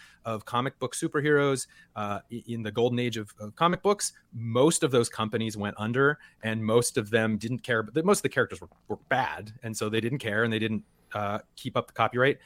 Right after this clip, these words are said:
and so those fall into the public domain. And you can never own something in the public domain. Like, by definition, no one owns it. All of us own it. But, uh, as we learn in the series, if you make enough tweaks, if you, like, you know, just do, change the costume, reinvent the story,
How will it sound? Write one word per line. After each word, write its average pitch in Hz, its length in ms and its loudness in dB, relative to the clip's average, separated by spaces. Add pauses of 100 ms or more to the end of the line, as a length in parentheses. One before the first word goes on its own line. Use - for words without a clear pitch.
(140)
and 107 80 -6
so 131 100 0
those 120 180 2
fall 113 240 2
into 107 100 -4
the 107 80 -10
public 107 220 -4
domain. 113 420 -2 (360)
And 117 140 -4
you 127 80 -6
can 180 160 -2
never 220 360 4
own 233 360 6
something 139 320 0
in 113 60 -2
the 107 80 -4
public 107 360 -4
domain. 87 380 -8
Like, 90 160 -10 (160)
by 101 200 -8 (120)
definition, 101 600 -4
no 98 140 0
one 101 200 -2
owns 101 220 -4
it. 101 180 -2
All 95 160 -2
of 90 80 -6
us - 140 -4
own 117 180 -2
it. 147 140 0 (320)
But, 165 420 10 (220)
uh, 113 200 0
as 117 100 -2
we 120 80 -2
learn 127 140 4
in 131 60 0
the 123 60 -2
series, 175 340 4
if 143 80 0
you 143 60 2
make 156 140 4
enough 143 220 0
tweaks, - 420 -2
if 117 80 -4
you, 107 120 -4
like, 101 240 -4 (360)
you - 80 -8
know, 73 80 -10
just 107 400 -4
do, 147 400 -2
change 113 260 -10
the - 60 -20 (120)
costume, 175 760 0
reinvent 110 300 -4
the - 60 -12
story, 160 500 4